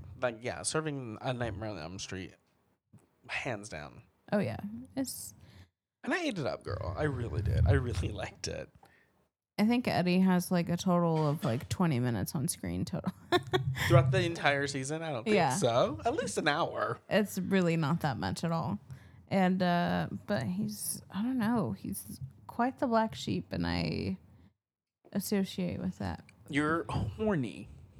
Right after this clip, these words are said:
Speaker 2: I'm, yes, he's very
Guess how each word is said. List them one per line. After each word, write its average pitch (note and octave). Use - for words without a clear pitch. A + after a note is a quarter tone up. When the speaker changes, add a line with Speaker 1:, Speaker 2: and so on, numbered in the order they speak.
Speaker 2:
I'm, E4
yes, C4
he's A#3+
very C4